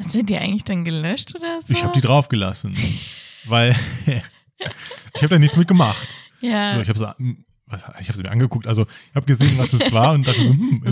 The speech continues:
Speaker 2: interessant.
Speaker 1: okay, Nacktbilder.
Speaker 2: Ja.
Speaker 1: Ja.
Speaker 2: Unter der Dusche von dem Mädel und so.
Speaker 1: Mhm.
Speaker 2: Keine Ahnung, wer es war.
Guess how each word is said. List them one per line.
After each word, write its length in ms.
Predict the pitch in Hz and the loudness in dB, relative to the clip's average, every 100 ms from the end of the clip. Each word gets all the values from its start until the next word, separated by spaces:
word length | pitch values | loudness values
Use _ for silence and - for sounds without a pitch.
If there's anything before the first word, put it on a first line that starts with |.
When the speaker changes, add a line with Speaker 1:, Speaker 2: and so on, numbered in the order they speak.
| 131 | 2
Speaker 2:
interessant. 300 | 180 214 156 | 2 4 4
Speaker 1:
okay, 140 | 196 190 | 4 0
Nacktbilder. 880 | 202 220 - - 185 185 190 190 196 | -4 -8 -10 -6 -4 -2 -4 0 4
Speaker 2:
Ja. 280 | 147 110 - _ | 4 4 -4 _
Speaker 1:
Ja. 280 | - 196 127 - _ _ _ _ _ 127 - | -10 -6 -8 -10 _ _ _ _ _ -20 -8
Speaker 2:
Unter 320 | 147 143 135 | -6 -2 -2
der 160 | 117 110 | -2 -4
Dusche 360 | 117 120 - 107 | -4 -6 -6 -2
von 100 | 120 | 0
dem 120 | 120 | 4
Mädel 320 | 131 127 98 | 4 2 -2
und 180 | 98 101 | -10 -10
so. 80 | 147 | -8
Speaker 1:
Mhm. 420 | 202 190 196 214 - - 117 | -6 -6 -6 -8 -12 -18 -16
Speaker 2:
Keine 180 | - 170 | -6 -2
Ahnung, 180 | 151 131 | 0 -2
wer 60 | 98 | -4
es 80 | |
war. 180 | 135 90 | -6 -8